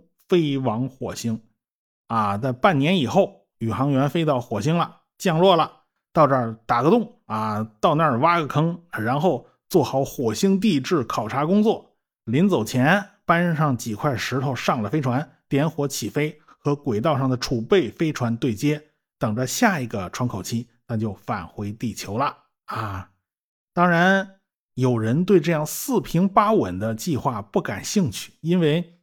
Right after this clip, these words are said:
相比当年布劳恩那个计划，就是换汤不换药嘛，就，就，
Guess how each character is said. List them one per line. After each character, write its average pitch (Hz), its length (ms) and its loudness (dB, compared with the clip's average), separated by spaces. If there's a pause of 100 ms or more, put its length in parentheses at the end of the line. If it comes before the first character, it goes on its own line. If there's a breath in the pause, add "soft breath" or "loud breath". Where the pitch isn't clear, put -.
相 196 280 2
比 135 120 -2
当 165 180 0
年 151 200 2
布 160 120 0
劳 139 100 4
恩 214 120 4
那 247 100 2
个 135 80 0
计 123 160 -4
划， 107 240 -4
就 135 140 -2
是 123 120 -6
换 123 260 -4
汤 139 140 -2
不 165 120 2
换 196 160 2
药 285 220 2
嘛， 98 260 -4
就， 139 160 -2
就， 180 240 -4